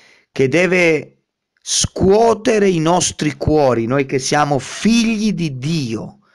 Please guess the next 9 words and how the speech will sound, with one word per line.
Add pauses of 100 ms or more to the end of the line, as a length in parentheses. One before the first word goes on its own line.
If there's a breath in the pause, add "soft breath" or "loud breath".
(760 soft breath)
Questa
parola
deve
penetrare
nelle
profondità
del
nostro
essere,